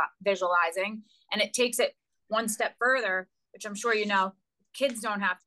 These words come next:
know, but it is when you're visualizing something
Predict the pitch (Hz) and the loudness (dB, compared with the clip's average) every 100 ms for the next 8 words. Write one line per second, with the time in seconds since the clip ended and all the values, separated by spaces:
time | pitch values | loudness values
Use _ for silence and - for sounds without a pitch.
0 | - 175 185 196 _ _ 208 202 - 208 | -4 0 0 -2 _ _ 0 0 -2 -6
1 | 202 - 214 208 202 196 185 - _ _ | -6 -4 -2 2 2 0 -6 -14 _ _
2 | - 214 226 233 226 214 233 226 226 233 | -10 -4 0 0 0 0 2 2 2 0
3 | 247 240 233 240 247 247 | -4 -6 -6 -4 -4 -4